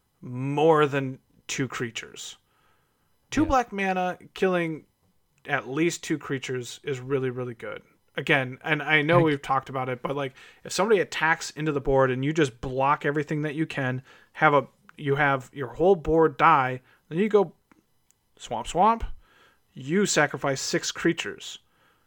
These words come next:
Speaker 1: You just, like, throw it back in their face. That's a really
Speaker 2: Right.
Speaker 1: big, good play. Like, y-
Speaker 2: And they, it gets around the indestructible, gets around the,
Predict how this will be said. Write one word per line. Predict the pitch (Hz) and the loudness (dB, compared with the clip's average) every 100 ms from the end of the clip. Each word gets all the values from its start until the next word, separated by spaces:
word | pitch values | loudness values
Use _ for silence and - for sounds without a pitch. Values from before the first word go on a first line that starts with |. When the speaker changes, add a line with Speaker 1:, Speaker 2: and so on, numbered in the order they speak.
| _ _ _ _ _ | _ _ _ _ _
Speaker 1:
You | - | -10
just, | 139 - | -10 -2
like, | 165 - | -2 2
throw | 160 | 2
it | 160 | 2
back | 156 160 | 0 -4
in | 160 | -6
their | 139 | -4
face. | 175 185 - _ | -4 -4 -14 _
That's | 180 214 | -4 -2
a | 208 170 - | -4 -8 -6
really | 147 170 175 175 | -4 0 2 2
Speaker 2:
Right. | 165 | -2
Speaker 1:
big, | 156 147 135 131 - | -2 -2 -4 -10 -2
good | 143 135 - | -2 0 -2
play. | - 123 - - _ _ _ _ _ _ | -2 -4 -8 -20 _ _ _ _ _ _
Like, | 143 131 _ _ - | -6 -6 _ _ -20
y- | 135 _ _ - | -20 _ _ -6
Speaker 2:
And | 123 | -2
they, | 123 | -2
it | 127 117 | -2 -2
gets | 131 - | -4 -2
around | 131 131 131 123 | 0 2 2 0
the | 120 113 | -2 -4
indestructible, | 120 113 - 135 - 131 131 131 117 | -4 -4 -2 -4 -4 -4 -2 -2 -4
gets | 117 120 | -6 -6
around | 113 113 113 | -4 -2 -2
the, | 110 110 110 110 110 107 | -4 -4 -4 -4 -4 -4